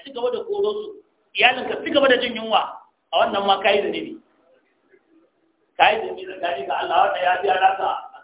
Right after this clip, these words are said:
ka yi zunubi. Da ka karɓi kuɗin ka je kai mai. Yawwa ka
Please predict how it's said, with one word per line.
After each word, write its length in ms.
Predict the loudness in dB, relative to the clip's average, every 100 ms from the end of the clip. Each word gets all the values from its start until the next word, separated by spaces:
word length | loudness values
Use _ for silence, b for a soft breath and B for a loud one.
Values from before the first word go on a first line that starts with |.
| -14 2
ka 140 | 4 4
yi 80 |
zunubi. 280 | 0 -8 -2
Da 160 | 0 4
ka 80 | 2 2
karɓi 200 | -4 -6
kuɗin 300 | -6 -6 -6
ka 60 | -8 -6
je 100 | -4
kai 140 | -2 -2
mai. 240 | -4 -10 -18 _ _ _ _ _ _ _ -20 _ _ _ 0
Yawwa 300 | 2 2
ka 60 | 2